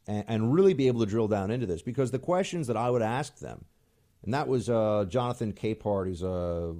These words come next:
Washington Post writer, I believe, and an M S N B C contributor. I would ask Capehart. I would ask,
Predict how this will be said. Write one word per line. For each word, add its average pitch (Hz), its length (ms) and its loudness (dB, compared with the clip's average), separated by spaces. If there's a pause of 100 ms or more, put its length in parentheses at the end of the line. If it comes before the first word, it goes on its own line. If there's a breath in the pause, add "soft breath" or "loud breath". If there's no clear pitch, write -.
(100)
Washington 98 440 -4
Post 98 340 -4
writer, 98 260 0
I 90 60 -2
believe, 92 260 -2
and 85 80 -6
an 90 60 -4
M 95 80 -4
S 90 120 -10
N 87 100 -4
B 85 60 -6
C 92 200 -8
contributor. 87 480 -6 (360 soft breath)
I 139 100 0
would 151 100 4
ask 165 280 -2
Capehart. 107 540 -2
I 123 140 0
would 127 160 4
ask, 156 580 0